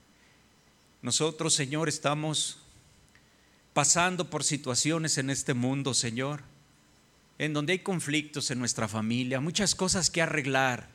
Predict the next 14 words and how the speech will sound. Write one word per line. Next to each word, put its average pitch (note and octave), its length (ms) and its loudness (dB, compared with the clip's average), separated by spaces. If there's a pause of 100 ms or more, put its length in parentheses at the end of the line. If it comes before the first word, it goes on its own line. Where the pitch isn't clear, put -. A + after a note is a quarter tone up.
(320)
en A#2 140 -2
la A2+ 80 2
familia, A2+ 560 2
Señor. G2+ 380 -4 (880)
Que - 80 -2
la A2 160 0
palabra C3+ 400 0
de C#3 100 -2
hoy D3+ 120 -2
sea D3 140 -2
instructiva B2+ 800 -4 (280)
y A#2+ 80 -4
de A2 100 -2
provecho G#2+ 720 -4